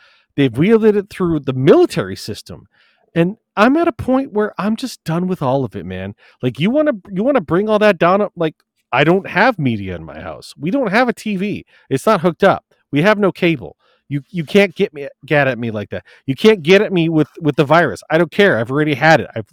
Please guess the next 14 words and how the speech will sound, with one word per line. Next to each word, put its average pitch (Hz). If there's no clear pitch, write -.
I've 127
literally 170
already 165
had 135
it. -
So 135
I'm 143
good. 135
I'm 123
good. 123
I'm 92
done. 90
You 110
know, 117